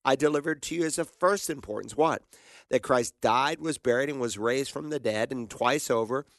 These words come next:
he says in First Corinthians fifteen, according to the Scriptures. The gospel is the death, burial, and the resurrection, and that's the power of God to save. So, for instance, the Roman Church, Baltimore Catechism, what is baptism?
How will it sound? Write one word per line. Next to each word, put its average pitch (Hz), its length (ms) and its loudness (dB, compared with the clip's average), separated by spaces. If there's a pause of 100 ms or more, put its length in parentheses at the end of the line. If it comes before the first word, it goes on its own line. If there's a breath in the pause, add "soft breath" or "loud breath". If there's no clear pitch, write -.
(340 soft breath)
he 139 160 -2
says 139 320 2
in 135 120 -4
First 127 360 -2
Corinthians 113 400 -4
fifteen, 113 540 -4
according 123 460 -2
to 147 80 -8
the 160 120 -8
Scriptures. - 640 -4 (460 soft breath)
The 143 80 0
gospel 156 560 2
is 127 120 -2
the 104 100 -2
death, 127 340 2
burial, 120 240 2
and 117 80 -6
the 117 60 -2
resurrection, 113 600 0
and 107 160 -6
that's 117 280 -2
the 123 80 -2
power 117 240 0
of 110 100 -4
God 104 160 -4
to 113 80 -12
save. 175 360 0 (360 soft breath)
So, 175 320 2
for 123 180 -6
instance, 123 320 -6
the 117 100 -2
Roman 113 300 0
Church, 147 500 0 (760 soft breath)
Baltimore 117 400 2
Catechism, 147 760 -2 (320 soft breath)
what 127 340 2
is 127 300 -2
baptism? 107 680 -4